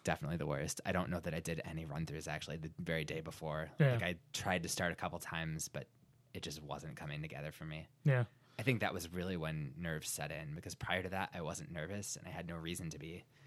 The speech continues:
Speaker 1: 'cause I didn't have anything solidified. Uh, the day before on Wednesday, the day before the day before, so two days before the competition, on Wednesday, I had, like, really good run-throughs. Like, my last run-through of the night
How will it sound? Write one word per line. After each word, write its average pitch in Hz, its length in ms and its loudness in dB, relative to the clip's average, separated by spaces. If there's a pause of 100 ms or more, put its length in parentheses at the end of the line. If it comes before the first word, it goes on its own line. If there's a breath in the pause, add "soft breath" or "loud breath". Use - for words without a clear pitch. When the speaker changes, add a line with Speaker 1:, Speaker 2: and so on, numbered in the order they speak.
(160 loud breath)
Speaker 1:
'cause 104 100 -4
I 92 80 0
didn't 92 220 -2
have 82 160 -4
anything 76 420 -4
solidified. 78 760 -2 (720 soft breath)
Uh, 113 180 -4
the 160 100 -4 (200)
day 95 120 6
before 90 280 0
on 82 120 0
Wednesday, 78 560 0 (240)
the - 80 -8
day 85 100 0
before 135 220 8
the 98 80 6
day 82 100 2
before, 76 280 -4
so - 100 -6
two - 140 0
days 90 160 4
before 78 140 -8
the 80 80 -4
competition, 78 680 -6 (720 soft breath)
on 80 160 0
Wednesday, 78 640 0
I - 40 -8
had, 76 200 -6
like, 78 140 -4 (340)
really 95 460 4
good 80 280 2
run-throughs. 73 380 -2
Like, 78 100 -4
my 92 80 0
last 92 300 2
run-through 87 260 0
of 82 60 -2
the 87 80 -2
night 78 300 0